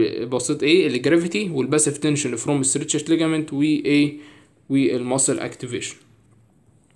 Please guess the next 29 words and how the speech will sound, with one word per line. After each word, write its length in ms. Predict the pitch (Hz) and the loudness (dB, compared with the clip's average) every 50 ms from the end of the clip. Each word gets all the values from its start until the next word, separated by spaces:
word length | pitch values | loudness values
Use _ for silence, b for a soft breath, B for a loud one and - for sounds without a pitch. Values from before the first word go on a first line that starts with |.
| _ _ - - _ _ _ _ _ _ _ _ _ _ _ _ _ - | _ _ -20 -20 _ _ _ _ _ _ _ _ _ _ _ _ _ -2
الماسل 300 | 131 135 160 170 160 170 | 0 2 2 4 4 4
ذات 280 | 151 143 156 143 143 143 | 4 4 2 2 4 4
هيلب 380 | 156 160 156 143 131 120 117 | 6 6 6 6 4 2 2
رينفورس 520 | 131 131 143 139 135 - 143 131 123 - - | 2 4 4 2 2 2 2 2 2 0 -2
تعزز 720 | - 117 110 135 151 139 127 127 131 127 123 - - - - | -2 0 2 2 2 2 2 2 2 2 0 -2 -6 -6 -2
وتعمل 800 | 196 127 127 120 117 - - - 127 120 120 120 - 135 131 127 | 0 2 2 0 0 -2 -2 0 0 2 0 0 0 0 0 0
استابلايزيشن 500 | 117 - 127 123 123 131 143 131 - 127 | 0 -2 0 0 0 0 0 0 0 0
للساكرو 360 | 123 - - 143 - 127 123 | 0 0 0 0 0 0 0
إلياك 140 | 139 131 131 | 0 0 0
جوينت، 240 | - 156 160 156 | 0 0 0 -2
تحفظوهم 520 | - 131 - - 123 127 131 147 143 135 131 | -4 -6 -4 -4 -2 0 0 2 2 0 2
دول 280 | 127 143 143 143 123 | 2 2 4 4 4
اللي 140 | 113 123 123 | 2 0 0
هم 120 | 131 131 123 | 0 0 0
الالكتروسبايناي 1000 | 107 117 131 139 - - 123 120 - - 120 120 120 135 151 160 160 156 147 | 2 0 0 0 0 -2 -4 -4 -4 -6 -6 -4 -2 2 2 4 4 4 4
واللمبر 640 | 123 113 - 123 127 120 117 123 135 131 123 120 117 | 2 0 0 -2 -2 0 0 0 2 2 0 0 -2
مالتيفيدس، 640 | 117 120 117 117 - 151 151 165 180 180 - - B B B B B B B B B - | -2 -4 -2 -2 0 0 0 0 0 0 0 -2 B B B B B B B B B -6
الدايفرام 640 | 127 127 120 139 135 131 135 139 147 147 147 139 127 | -6 0 2 2 2 2 2 2 2 4 4 6 4
والبلفس 420 | 123 120 127 147 143 135 127 127 | 4 4 4 2 4 4 2 0
فلور 180 | - 127 135 139 | 2 2 2 4
ماسل، 480 | 135 135 143 151 - - 160 156 147 - | 4 4 4 4 4 4 4 4 4 2
ابدومينال 520 | - 131 131 127 147 151 151 143 127 123 123 | -2 -4 0 2 2 4 4 4 2 2 0
ماسل، 460 | 127 139 139 - 160 160 156 156 151 | 2 2 2 4 4 4 4 2 0
تمام؟ 180 | 135 127 123 | 0 -2 0
اللي 120 | 123 127 127 | 0 2 2
هي 80 | 120 | 2
ريكتس 340 | 123 131 127 - 135 123 - | 2 0 -2 -2 -2 0 0
ابدومينس، 500 | 113 113 117 120 131 147 151 156 151 - | -2 -2 -2 0 2 2 4 2 2 2
الاوبليكس، 680 | 110 110 113 113 123 143 170 180 - - - - - | 0 0 0 0 2 0 0 0 0 -2 -4 -4 -4